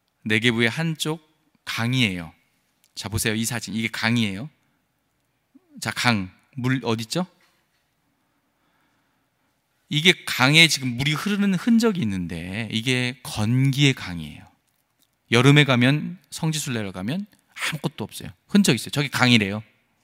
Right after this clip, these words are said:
믿겨집니까? 그런데 우기 때 여러분 어떻게 되는지 한번 보시기 바랍니다. 갑자기 비가 조금만 오게 되면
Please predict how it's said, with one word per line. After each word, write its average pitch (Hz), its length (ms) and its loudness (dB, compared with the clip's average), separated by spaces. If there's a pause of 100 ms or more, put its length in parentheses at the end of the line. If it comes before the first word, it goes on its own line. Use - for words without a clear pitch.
(1300)
믿겨집니까? 117 760 -2 (300)
그런데 95 420 -4
우기 113 580 0
때 101 440 -8 (640)
여러분 92 220 -8
어떻게 147 400 -2
되는지 135 260 2
한번 98 200 -6
보시기 90 240 -14
바랍니다. - 420 -20
갑자기 143 960 -6 (440)
비가 123 340 -2
조금만 165 640 -2
오게 92 200 -6
되면 85 500 -8